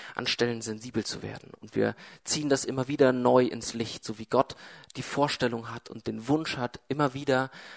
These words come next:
ähm, dafür zu sorgen, dass solche Ungerechtigkeitsstrukturen, dass Unterdrückung dort, wo sie irgendwie stattfindet, dass sie ins Licht gezogen wird. Amos, ähm, ist wahrscheinlich Viehzüchter gewesen,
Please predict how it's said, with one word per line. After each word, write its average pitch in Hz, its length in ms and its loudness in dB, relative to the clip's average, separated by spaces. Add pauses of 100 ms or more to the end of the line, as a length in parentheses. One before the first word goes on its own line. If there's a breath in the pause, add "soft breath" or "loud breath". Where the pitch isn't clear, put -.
(240 loud breath)
ähm, 117 380 0
dafür 127 280 0
zu - 140 -2
sorgen, 127 380 2
dass 104 120 -6
solche 120 220 -4
Ungerechtigkeitsstrukturen, 127 1500 -4
dass - 240 -8 (120)
Unterdrückung 127 720 -2
dort, 127 300 2
wo 123 80 -4
sie 110 180 -8
irgendwie 107 220 -14
stattfindet, 113 600 -4 (420 loud breath)
dass - 120 -4
sie 131 100 -4
ins 127 180 -6
Licht 165 280 2
gezogen - 420 -10
wird. - 240 -16 (1300)
Amos, 196 460 8 (640 loud breath)
ähm, 156 280 6 (480)
ist - 360 4 (540)
wahrscheinlich 131 340 2
Viehzüchter - 560 -4
gewesen, 98 480 -8